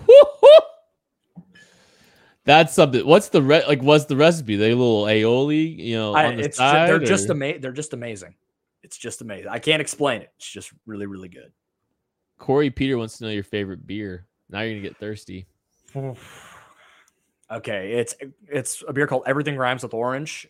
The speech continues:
Speaker 2: It is a, it's from Rough Tail Brewing Company in Oklahoma City.
Speaker 1: <laughs> Is that a, is that a Parks and Rec joke?
Speaker 2: No. <laughs> I
Speaker 1: Okay.
Speaker 2: don't, it might be. I don't know.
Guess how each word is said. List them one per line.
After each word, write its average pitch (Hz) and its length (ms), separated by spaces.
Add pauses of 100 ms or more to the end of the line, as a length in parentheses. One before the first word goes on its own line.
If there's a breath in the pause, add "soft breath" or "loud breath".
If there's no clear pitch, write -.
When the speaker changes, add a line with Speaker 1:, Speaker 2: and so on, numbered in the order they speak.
(140)
Speaker 2:
It 107 120
is 107 220
a, 98 360
it's 95 180
from 113 160
Rough 127 180
Tail 127 160
Brewing 117 240
Company 127 320
in 117 80
Oklahoma 120 320
City. 143 380 (560 loud breath)
Speaker 1:
<laughs> - 600
Is 196 220
that 233 240
a, 233 300
is 175 80
that 233 160
a 240 80
Parks 214 340
and 185 100
Rec 143 220
joke? 185 340 (320)
Speaker 2:
No. 120 380 (140)
<laughs> - 160
I 139 140
Speaker 1:
Okay. 320 180
Speaker 2:
don't, - 260
it 220 140
might 120 180
be. 98 140
I 107 80
don't 90 100
know. 85 120